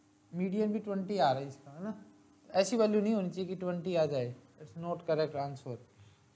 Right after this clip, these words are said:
ठीक है? Median twenty नहीं आना चाहिए, Median आपका कम आना चाहिए। जैसे मैंने इसको क्या किया, इसको तो कर दिया मैंने ट्वेंटी टू, दो बढ़ा दी ना, और इसको कर दिया मैंने ट्वेंटी थ्री। mean तो आ गया ट्वेंटी और median आ जाएगा ट्वेंटी टू, क्योंकि ascending descending order में set करेंगे हम।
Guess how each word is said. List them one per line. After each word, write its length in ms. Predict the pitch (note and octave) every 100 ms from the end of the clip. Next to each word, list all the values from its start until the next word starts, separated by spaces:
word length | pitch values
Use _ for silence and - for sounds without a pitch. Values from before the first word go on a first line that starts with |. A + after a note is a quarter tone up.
| _ _ _
ठीक 180 | G3 G3
है? 140 | D#3+ A#2+
Median 360 | C#3+ F3 A3 A3
twenty 300 | G#3+ G3+ G#3
नहीं 140 | F#3
आना 180 | D3 B2
चाहिए, 260 | - C3 D3
Median 300 | F3 G3+ F#3+
आपका 400 | F#3 F#3 F#3 F3+ F3 - - - _
कम 140 | F#3+ F#3
आना 200 | F3+ F3
चाहिए। 240 | - C3+
जैसे 160 | C#3 F3
मैंने 220 | F#3 F#3
इसको 200 | F#3 F#3+
क्या 140 | F3+
किया, 160 | E3 F3+
इसको 300 | F#3 F#3 G3
तो 100 | F#3
कर 160 | F#3 F3
दिया 180 | F3
मैंने 180 | F3 F3
ट्वेंटी 460 | E3 E3 D#3+ D#3+ E3
टू, 340 | E3 G#3 G3 - - _ _ - _ _ _ - D#3
दो 160 | F#3
बढ़ा 240 | F#3+ F3+ D#3+
दी 120 | E3+
ना, 100 | G3+
और 120 | F#3
इसको 200 | F#3 F#3+
कर 120 | E3+ D#3
दिया 140 | D#3
मैंने 140 | E3+ F3+
ट्वेंटी 360 | E3 C#3+ D3+
थ्री। 260 | D#3 C3 G#2+ - _ _ _ _ _ _ _ _ _ D#3
mean 260 | F#3 G#3+
तो 120 | A3
आ 80 | A3+
गया 140 | A3+ A3+
ट्वेंटी 540 | A#3+ B3 A#3+ B3+ A3+ - - _ _ - _ _ _
और 80 | E3
median 340 | F#3 G3 G#3+
आ 60 | G#3+
जाएगा 280 | G3 F#3+ G3+
ट्वेंटी 360 | F#3+ E3+ F#3
टू, 140 | F3 D3+
क्योंकि 220 | F3+ F3+
ascending 420 | G3+ G#3 G3+ G#3
descending 400 | F#3+ G3 F#3+ F#3+
order 180 | F#3 F#3
में 100 | F#3
set 280 | F#3 E3 D3+
करेंगे 280 | D3+ C#3+ C#3
हम। 140 | A#2+